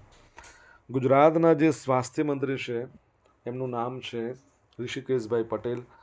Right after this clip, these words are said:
તમારે જણાવવાનું છે કે કેન્દ્રમાં જે નવા સ્વાસ્થ્ય મંત્રી, સ્વાસ્થ્ય અને પરિવાર કલ્યાણ મંત્રી બન્યા છે,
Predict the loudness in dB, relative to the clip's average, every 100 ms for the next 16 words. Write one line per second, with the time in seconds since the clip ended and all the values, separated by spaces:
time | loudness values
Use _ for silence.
0 | -20 _ -4 0 2 2 2 0 -2 -4
1 | -4 -4 -6 -4 -4 -2 -2 0 -2 -2
2 | -4 -2 -2 -2 -4 -6 -8 -6 -6 -6
3 | -6 -4 -4 -4 -6 -6 -8 -6 -6 -4
4 | -2 -2 -4 -6 -6 -6 -6 -6 -6 -4
5 | -6 -6 -8 -12